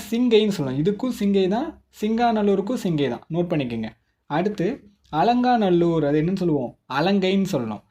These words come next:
அலங்காநல்லூர் என்னன்னு சொல்லணும்? அலங்கைன்னு சொல்லணும். அடுத்து அறந்தாங்கி, அறந்தாங்கி நிஷான்னு ஒருத்தவங்க உண்டுல்ல? So, அதுக்கான மருவு என்ன அப்படின்னு பார்த்தீங்கன்னா அறந்தைன்னு சொல்லணும். அறந்தாங்கிக்கான மருவு அறந்தை. அடுத்து அம்பாசமுத்திரம், இதுக்கான மருவு என்னன்னு தெரியணும்.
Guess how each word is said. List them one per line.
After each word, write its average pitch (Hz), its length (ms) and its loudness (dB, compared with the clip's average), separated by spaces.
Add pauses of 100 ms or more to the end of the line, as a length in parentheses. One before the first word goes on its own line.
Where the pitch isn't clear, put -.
(220)
அலங்காநல்லூர் 196 600 2
என்னன்னு 185 240 0
சொல்லணும்? 208 300 0 (440)
அலங்கைன்னு 202 480 2
சொல்லணும். 110 300 -6 (340)
அடுத்து 156 360 0 (520)
அறந்தாங்கி, 180 720 2 (220)
அறந்தாங்கி 190 500 0
நிஷான்னு 180 340 0
ஒருத்தவங்க 175 260 -2
உண்டுல்ல? 165 240 0 (480)
So, 220 80 0 (120)
அதுக்கான 214 420 0
மருவு 185 320 2
என்ன 185 160 0
அப்படின்னு 156 260 0
பார்த்தீங்கன்னா 147 400 -2 (460)
அறந்தைன்னு 208 560 2
சொல்லணும். 113 300 -6 (380)
அறந்தாங்கிக்கான 190 760 2
மருவு 175 320 2 (520)
அறந்தை. 165 380 2 (560)
அடுத்து 214 240 2
அம்பாசமுத்திரம், 196 760 0
இதுக்கான 185 400 -2
மருவு 170 300 2
என்னன்னு 180 220 0
தெரியணும். 151 360 -4